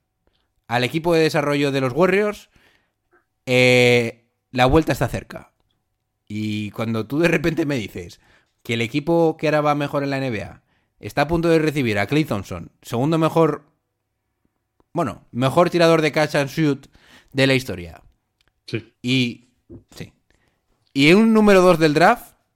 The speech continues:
Speaker 1: que justo es lo que necesitas para tu equipo, pivot, pues acojona, pero que, pero que flipas. Eh, ¿algo que añadir a esta noticia? ¿Cómo
Speaker 2: Me,
Speaker 1: ves
Speaker 2: me
Speaker 1: la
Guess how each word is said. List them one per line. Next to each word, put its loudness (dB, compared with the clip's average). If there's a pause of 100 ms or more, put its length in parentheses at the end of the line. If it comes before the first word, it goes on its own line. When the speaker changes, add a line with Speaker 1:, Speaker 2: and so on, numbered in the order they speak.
(160)
Speaker 1:
que -2
justo -2
es 2
lo 4
que 0
necesitas 0
para 0
tu -6
equipo, -8
pivot, -4 (480)
pues -6
acojona, 2
pero 0
que, -8
pero -10
que -12
flipas. -10 (600)
Eh, -4
¿algo 2
que 2
añadir 0
a 0
esta 0
noticia? -6
¿Cómo -2
Speaker 2:
Me, 4
Speaker 1:
ves -2
Speaker 2:
me -2
Speaker 1:
la 4